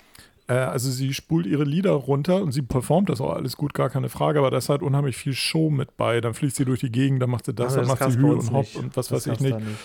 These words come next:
Speaker 1: Und das fand
Speaker 2: Ja.
Speaker 1: ich dann ein bisschen ermüdend.
Speaker 2: Ja, genau. Dann kannst du auch zu Helene Fischer gehen und sagst so, „Wow, die kann ja auch Akrobatik, das ist ja Wahnsinn.“
Speaker 1: Ja, genau. Aber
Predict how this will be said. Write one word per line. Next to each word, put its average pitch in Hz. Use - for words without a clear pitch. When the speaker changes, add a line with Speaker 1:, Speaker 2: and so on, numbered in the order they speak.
Speaker 1:
Und 123
das 123
fand 139
Speaker 2:
Ja. 147
Speaker 1:
ich 131
dann 139
ein 123
bisschen 139
ermüdend. 117
Speaker 2:
Ja, 107
genau. 98
Dann 104
kannst 120
du 123
auch 120
zu 127
Helene 117
Fischer 117
gehen 107
und 104
sagst 104
so, 98
„Wow, -
die 92
kann 104
ja 104
auch 104
Akrobatik, 110
das 98
ist -
ja 95
Wahnsinn.“ 95
Speaker 1:
Ja, 147
genau. 135
Aber 123